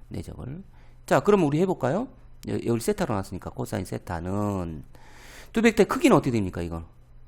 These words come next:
일의 제곱, 이의 제곱, 마이너스 이의 제곱, 루트 구가 되겠죠.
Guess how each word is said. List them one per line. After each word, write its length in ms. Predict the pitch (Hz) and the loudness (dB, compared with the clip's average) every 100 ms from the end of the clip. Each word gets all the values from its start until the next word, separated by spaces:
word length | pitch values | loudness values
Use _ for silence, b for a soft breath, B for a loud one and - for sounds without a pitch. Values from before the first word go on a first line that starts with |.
| b b | b b
일의 240 | - 110 107 | -4 -2 0
제곱, 420 | 101 95 92 92 - - - - - | 0 -2 -4 -6 -12 -20 -20 -20 -8
이의 260 | 110 104 | -2 -2
제곱, 480 | 95 87 123 147 - - - - - - - - - - - | -2 -4 -4 -6 -10 -20 -20 -20 -20 -20 -20 -20 -20 -20 -12
마이너스 440 | 92 92 90 - | -6 -6 -6 -8
이의 80 | 87 | -12
제곱, 240 | - - - | -12 -16 -14
루트 280 | - - - | -14 -14 -20
구가 300 | - 92 92 | -12 -10 -8
되겠죠. 460 | - - - - | -10 -14 -18 -20